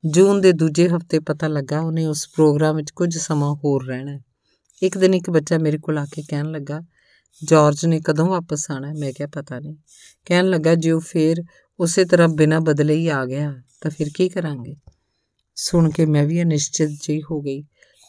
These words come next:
ਖਿਲਰੇ ਹੋਏ ਇਰਾਦੇ ਨੂੰ ਇਕੱਠਿਆਂ ਕਰਦੀ ਬੋਲੀ, "ਨਹੀਂ, ਉਹ ਠੀਕ ਹੋ ਕੇ ਹੀ ਆਏਗਾ।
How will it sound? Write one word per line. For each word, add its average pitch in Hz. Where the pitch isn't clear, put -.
ਖਿਲਰੇ 175
ਹੋਏ 160
ਇਰਾਦੇ 143
ਨੂੰ 147
ਇਕੱਠਿਆਂ 156
ਕਰਦੀ 143
ਬੋਲੀ, 135
"ਨਹੀਂ, 127
ਉਹ 175
ਠੀਕ 233
ਹੋ 170
ਕੇ 156
ਹੀ 156
ਆਏਗਾ। 131